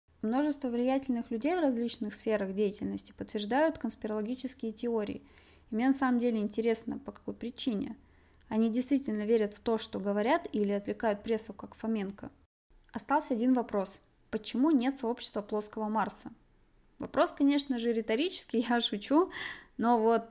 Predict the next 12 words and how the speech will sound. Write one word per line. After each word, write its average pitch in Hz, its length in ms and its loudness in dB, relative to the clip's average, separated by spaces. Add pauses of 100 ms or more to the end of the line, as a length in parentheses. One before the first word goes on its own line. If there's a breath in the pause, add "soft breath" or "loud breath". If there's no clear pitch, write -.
(100)
плоскоземцы-то 240 760 2
не 202 140 0
шутят. - 420 -2 (160)
Они 214 260 0
действительно 233 560 -2
утверждают, 208 520 0
что 190 260 -4
Марс - 420 -2 (340)
круглый, 220 520 2 (300)
а 208 80 -2
Земля 208 440 2 (160)
плоская. - 540 -4